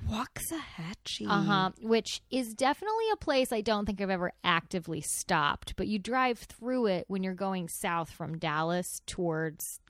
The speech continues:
Speaker 2: Austin, which I've made
Speaker 1: Okay.
Speaker 2: that drive a million times.
Speaker 1: Yes.
Speaker 2: So, uh, that's why I
Speaker 1: Cool.
Speaker 2: was thinking of it, 'cause I think that they would probably say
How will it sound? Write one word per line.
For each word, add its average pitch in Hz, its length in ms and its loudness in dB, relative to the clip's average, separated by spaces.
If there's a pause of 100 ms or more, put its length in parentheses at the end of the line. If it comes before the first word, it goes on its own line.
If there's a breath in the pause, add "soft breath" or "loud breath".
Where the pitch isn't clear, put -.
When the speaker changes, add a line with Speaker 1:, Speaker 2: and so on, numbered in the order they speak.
Speaker 2:
Austin, 311 520 -2
which 294 120 -2
I've 190 240 4
made 170 180 0
Speaker 1:
Okay. 170 60 -8
Speaker 2:
that 147 160 -2
drive 185 240 -4
a 233 60 -10 (160)
million 226 420 -6
times. 254 420 -8
Speaker 1:
Yes. 151 380 0 (400 loud breath)
Speaker 2:
So, 190 540 8
uh, 175 600 4 (640)
that's 466 320 10
why 185 220 10
I 170 80 10
Speaker 1:
Cool. 180 80 6
Speaker 2:
was 180 120 2
thinking 185 320 2
of 165 120 0
it, - 100 -4
'cause 175 160 -6
I 170 80 0
think 220 420 -4
that 190 160 0
they 269 140 6
would 240 160 6
probably 170 360 2
say 131 500 -8